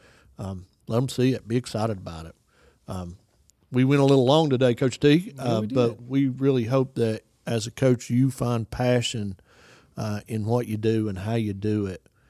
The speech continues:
Speaker 1: Um, and, and if not, then you reevaluate that and, and take the steps you need to take to be intentional, um, and to be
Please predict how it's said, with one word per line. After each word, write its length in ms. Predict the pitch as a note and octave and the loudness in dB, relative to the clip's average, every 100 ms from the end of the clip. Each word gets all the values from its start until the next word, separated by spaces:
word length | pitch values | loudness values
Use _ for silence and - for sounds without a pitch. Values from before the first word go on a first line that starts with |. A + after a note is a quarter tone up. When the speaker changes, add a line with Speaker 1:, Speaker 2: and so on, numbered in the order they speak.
| _ _ - | _ _ -18
Speaker 1:
Um, 340 | F2 E2+ F#2 - _ _ _ | -14 -14 -16 -20 _ _ _
and, 360 | G#2 G2+ G2 - _ | -10 -8 -10 -14 _
and 140 | - G#2 | -10 -8
if 160 | G2 A2 | -8 -4
not, 440 | G#2 C3 G#2+ F#2 _ _ _ - | -2 0 -2 -6 _ _ _ -16
then 160 | G2+ | -12
you 180 | F#2+ A2 | -8 -4
reevaluate 760 | A2+ A2 G2+ G#2+ A2 G#2 G2+ - | -2 -4 -2 -2 0 0 -2 -4
that 360 | G#2 G2+ G2 - | -4 -4 -4 -10
and, 300 | G2 F2 - _ | -14 -12 -14 _
and 180 | - G2 | -16 -10
take 180 | A#2 G#2+ | -8 -8
the 80 | - | -10
steps 400 | - A#2 G2 - | -12 -10 -10 -10
you 80 | G#2+ | -10
need 200 | G#2 F#2+ | -8 -10
to 60 | |
take 320 | - A2 G#2 - | -8 -6 -6 -10
to 80 | |
be 160 | G2+ G2+ | -10 -8
intentional, 640 | F2+ - C3+ - C#3+ C3+ - _ _ _ _ _ - | -6 -2 -2 0 -2 -2 -6 _ _ _ _ _ -14
um, 420 | G2+ G2 F#2+ A#2+ _ _ - | -10 -10 -12 -16 _ _ -12
and 260 | G#2 G#2 G#2 | -8 -8 -10
to 100 | A2 | -6
be 340 | A2+ A2+ G2+ | -4 -2 -4